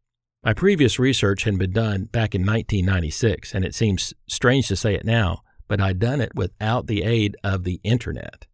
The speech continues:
But this time around, with the help of the internet, I discovered stronger arguments for hell as a place of restoration. And to my complete shock and surprise, I discovered that most of the recent writing in favor of Christian universalism was coming from people with backgrounds in the evangelical wing of the church.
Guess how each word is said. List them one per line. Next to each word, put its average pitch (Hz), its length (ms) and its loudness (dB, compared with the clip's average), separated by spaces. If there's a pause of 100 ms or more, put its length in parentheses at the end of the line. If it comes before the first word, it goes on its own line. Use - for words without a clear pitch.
(800)
But - 100 -2
this 104 180 0
time 101 240 0
around, 85 520 -4
with 143 360 2
the 101 120 4
help 101 260 0
of 95 100 -2
the 90 160 0
internet, 82 380 -4 (480)
I 127 100 -4
discovered 120 500 0
stronger 143 440 2
arguments 107 720 -2
for 110 400 0 (120)
hell 117 460 0
as 117 160 -2
a 123 60 -2
place 98 340 -2
of 101 240 -2
restoration. 98 800 -2 (720)
And 123 140 2
to 120 60 4
my 110 160 2
complete 135 420 2
shock 110 320 2
and 98 100 -2
surprise, 113 600 -2 (500)
I 120 60 0
discovered 151 440 2
that - 120 2
most 131 240 2
of - 60 -6
the 90 100 0
recent 131 380 -2
writing 95 500 0
in 87 120 -4
favor 131 420 2
of 92 120 -4
Christian 101 300 -2
universalism 98 800 -2
was 98 160 -4
coming 170 320 0
from 92 200 -2
people 95 340 -2
with 92 220 -4
backgrounds 98 680 -2
in 101 200 -2
the 101 200 -2
evangelical 104 680 0
wing 92 340 -2
of 90 100 -6
the - 60 -12
church. - 500 -6